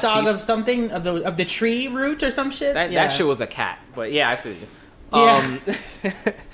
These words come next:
Speaker 2: That, so it's cool. It's looking awesome. The power stancing is back. It's open world. I, you know me. I, I love open world, and this is just mo-, more, more examples of how open world, just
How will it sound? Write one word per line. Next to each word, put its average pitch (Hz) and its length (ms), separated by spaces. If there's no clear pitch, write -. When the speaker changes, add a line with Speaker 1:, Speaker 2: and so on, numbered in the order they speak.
Speaker 2:
That, 156 320
so 180 160
it's 185 120
cool. 208 240
It's 196 140
looking 196 280
awesome. 160 600
The 131 80
power 156 260
stancing 156 400
is 139 120
back. 143 320
It's - 180
open 135 320
world. 131 380
I, 117 320
you 131 100
know 139 140
me. 113 160
I, 107 100
I 127 100
love 139 260
open 135 240
world, 120 360
and 101 180
this 113 180
is 110 180
just - 280
mo-, 131 260
more, 147 380
more 160 280
examples 147 500
of 120 100
how 123 200
open 131 400
world, 131 380
just - 280